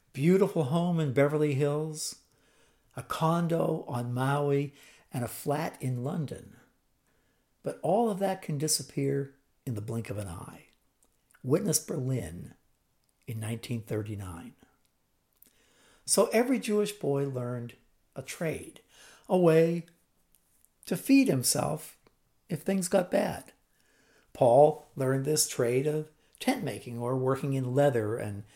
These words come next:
and heavy cloth. He saw the shop,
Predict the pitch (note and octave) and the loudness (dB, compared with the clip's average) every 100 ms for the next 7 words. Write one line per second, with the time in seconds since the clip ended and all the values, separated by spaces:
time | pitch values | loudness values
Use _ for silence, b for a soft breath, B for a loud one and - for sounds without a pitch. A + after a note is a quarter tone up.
0 | b b C3 A#2 - - D3+ C#3+ C3+ - | b b -8 -8 -12 0 2 2 -4 -6
1 | C#3+ A#2 - - - - _ - - - | -6 -6 -10 -18 -20 -20 _ -20 -20 -20
2 | _ b b b b b b b - A3+ | _ b b b b b b b 0 2
3 | - A3 G#3 G3 A3+ G#3+ - | 4 2 0 -2 -4 -6 -8